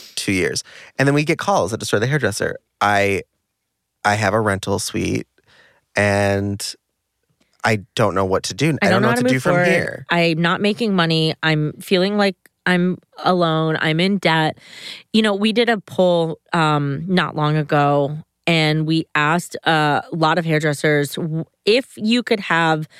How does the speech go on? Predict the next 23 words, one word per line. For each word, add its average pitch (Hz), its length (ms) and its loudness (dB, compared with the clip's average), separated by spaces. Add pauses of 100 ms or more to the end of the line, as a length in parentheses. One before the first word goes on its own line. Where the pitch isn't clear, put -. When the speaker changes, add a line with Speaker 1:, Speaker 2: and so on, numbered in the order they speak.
(280)
Speaker 2:
the 180 100 4
freedoms 196 460 0
that 175 80 -4
you 170 160 0
have 160 640 0 (460)
in 190 200 2
your 170 180 2
suite 165 540 -2
in 180 140 2
a 165 60 0
commission 170 400 0
salon, 160 440 0
would 175 220 0
you 175 100 0
have 147 140 -2
stayed?" 120 480 -2 (580)
And 170 120 4
that's 170 160 0
a 175 60 2
lot 160 160 2
of 165 60 0
our 175 100 0
methods. 156 560 -2